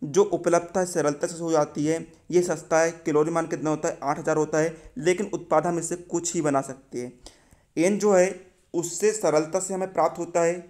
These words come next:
इस, ये, इसकी दर यानी कि जो लागत है, भी समान होती है,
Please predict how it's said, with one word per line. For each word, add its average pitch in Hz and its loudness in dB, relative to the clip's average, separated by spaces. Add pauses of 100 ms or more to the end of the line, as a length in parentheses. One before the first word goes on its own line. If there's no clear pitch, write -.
(260)
इस, 160 -10
ये, 165 2 (220)
इसकी 160 -8
दर 165 4 (120)
यानी 160 2
कि 180 0
जो 185 0
लागत 156 4
है, 175 -6
भी 170 2
समान 156 -2
होती 156 -4
है, 165 -2